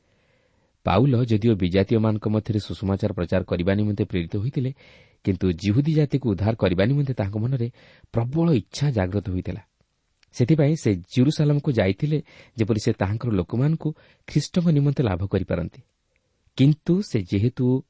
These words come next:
ଅନୁଗ୍ରହର ଅଧୀନରେ ଥିଲେ, ତାହାଙ୍କ ପକ୍ଷରେ କ'ଣ ସେହିପରି ବ୍ୟବସ୍ଥା ଅଧୀନରେ ଥିବା ଲୋକମାନଙ୍କ ନିକଟରେ ବ୍ୟବସ୍ଥା ଅଧୀନର ପରି ହେବା ଉଚିତ ଥିଲା?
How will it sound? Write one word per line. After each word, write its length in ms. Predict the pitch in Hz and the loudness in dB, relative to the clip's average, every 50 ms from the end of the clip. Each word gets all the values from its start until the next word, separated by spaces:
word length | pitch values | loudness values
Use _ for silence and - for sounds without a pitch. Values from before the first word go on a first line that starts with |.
| _ - | _ -6
ଅନୁଗ୍ରହର 520 | 101 98 95 101 101 120 120 107 117 123 123 | -4 -2 -2 -2 -2 -2 -2 0 0 0 2
ଅଧୀନରେ 480 | 113 95 82 - 104 101 104 104 107 | 0 0 0 -2 -2 -2 0 -2 -2
ଥିଲେ, 340 | 101 - 110 113 135 143 135 _ _ _ _ _ _ _ _ _ - - | -2 -2 -2 0 0 0 -2 _ _ _ _ _ _ _ _ _ -4 -2
ତାହାଙ୍କ 280 | 95 98 123 123 - | -2 0 -2 -2 -4
ପକ୍ଷରେ 540 | - - 131 - - - 131 131 139 135 - _ _ _ _ _ _ _ _ _ _ _ - | -6 -6 -6 -6 -4 -4 0 0 0 0 -2 _ _ _ _ _ _ _ _ _ _ _ -2
କ'ଣ 260 | - 113 120 123 127 | 2 2 4 4 2
ସେହିପରି 460 | 123 - - 104 110 110 - 123 120 | 0 0 -2 -2 -2 0 0 0 0
ବ୍ୟବସ୍ଥା 720 | 101 95 92 87 104 110 - _ - - 127 127 131 131 - - | 2 0 0 0 0 -2 -4 _ -6 -4 -2 0 0 -2 -2 -2
ଅଧୀନରେ 420 | - 98 92 - 113 120 127 120 127 | -2 -2 -2 -2 -2 -2 0 0 0
ଥିବା 220 | - - 117 123 | -2 0 -2 -2
ଲୋକମାନଙ୍କ 480 | 110 101 - - 104 110 117 120 - 131 | -2 -2 -2 -2 0 0 0 0 -2 -2
ନିକଟରେ 420 | 120 123 123 - 127 113 117 117 | -2 -2 -2 -2 -4 -2 -2 -2
ବ୍ୟବସ୍ଥା 420 | 98 98 95 87 101 - - - 113 | 0 0 0 0 -2 -4 -4 -6 -4
ଅଧୀନର 480 | 104 92 85 95 107 113 117 113 117 117 - - _ - _ _ _ - | -4 -4 -4 -2 -2 0 0 0 0 -2 -4 -10 _ -20 _ _ _ -2
ପରି 160 | - 107 104 | 0 0 0
ହେବା 200 | 92 101 98 123 120 | 0 -2 -2 -2 -2
ଉଚିତ 300 | 117 107 - - 110 - | -4 -4 -2 -4 -4 -2
ଥିଲା? 200 | - 147 156 175 | 0 -2 -2 -2